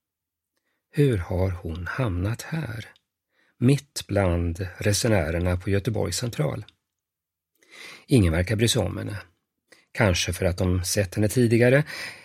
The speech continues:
Kanske för att de är stressade. Kanske för att hon inte är en människa av kött och blod,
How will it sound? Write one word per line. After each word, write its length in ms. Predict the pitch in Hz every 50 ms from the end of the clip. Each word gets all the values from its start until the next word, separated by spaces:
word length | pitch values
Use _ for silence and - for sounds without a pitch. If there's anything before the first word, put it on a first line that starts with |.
| - _ _ _ _ _ _ _
Kanske 260 | - 151 127 - 104
för 100 | 87 80
att 120 | 76 78 87
de 140 | 85 80
är 40 | 85
stressade. 880 | - - - 104 101 98 - - - - - - 104 104 101 107 110 101 - - _ _ _ _ _ _ _ _ _ _
Kanske 360 | - 151 127 117 - - 110
för 220 | 95 - - 110 101
att 200 | 98 92 90 -
hon 400 | - 107 95 90 90 92 90 -
inte 680 | - 123 117 104 95 90 90 - - 107 104 - 104
är 180 | 101 92 92 95
en 120 | 98 104
människa 520 | 110 110 95 85 90 90 87 - 107 101
av 160 | - - 110 104
kött 400 | - - 98 90 - - - -
och 60 | 107
blod, 480 | 120 135 135 104 85 92 98 92 -